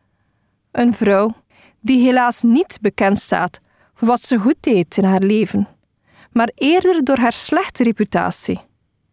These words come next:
Ik wil namelijk kijken naar het leven van Izebel. Haar leven staat beschreven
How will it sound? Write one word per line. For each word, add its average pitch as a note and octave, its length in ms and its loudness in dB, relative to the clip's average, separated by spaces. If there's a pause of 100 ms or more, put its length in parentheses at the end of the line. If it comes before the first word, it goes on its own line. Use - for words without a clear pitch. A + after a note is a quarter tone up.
(260)
Ik A#3 140 -4
wil B3+ 160 2
namelijk C#4 480 0
kijken A#3+ 360 0
naar B3+ 140 2
het G#3 180 -4
leven A#3 340 2
van G3 140 2
Izebel. G3 720 0 (920)
Haar A3+ 180 -2
leven C4+ 440 2
staat G#3 240 0
beschreven B3 640 0